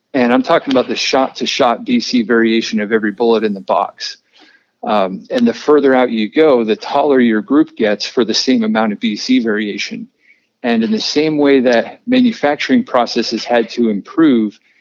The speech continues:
in order to make these longer bullets even viable at the twist rates they need, um, manufacturing techniques are once again improving to reduce this variable that has become a substantial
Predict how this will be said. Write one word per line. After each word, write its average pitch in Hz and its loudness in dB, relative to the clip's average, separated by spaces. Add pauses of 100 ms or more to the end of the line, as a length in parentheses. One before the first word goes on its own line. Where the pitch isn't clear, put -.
(240)
in 127 2
order 127 4
to 113 -4
make 143 0
these 117 0
longer 123 2
bullets 113 0
even 107 -2
viable 107 0
at - -2
the - -8
twist - -2
rates 110 0
they 107 -2
need, 104 -6 (600)
um, 107 0
manufacturing 127 2
techniques 120 0
are 113 2
once 117 -2
again 117 0
improving 110 0
to 107 -4 (420)
reduce 123 0
this 120 -6
variable 120 2
that 110 0
has 113 -4
become 117 -4
a 107 0
substantial 117 -2